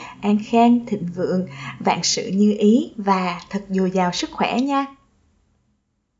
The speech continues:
Tập lần này thì mình tiếp tục cuộc trò chuyện với bạn Nga, không nhấn mạnh quá nhiều về những kỷ niệm, về những hành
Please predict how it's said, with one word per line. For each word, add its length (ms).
Tập 140
lần 240
này 280
thì 120
mình 200
tiếp 180
tục 140
cuộc 180
trò 220
chuyện 300
với 140
bạn 320
Nga, 320
không 440
nhấn 240
mạnh 260
quá 200
nhiều 460
về 180
những 460
kỷ 200
niệm, 640
về 240
những 320
hành 380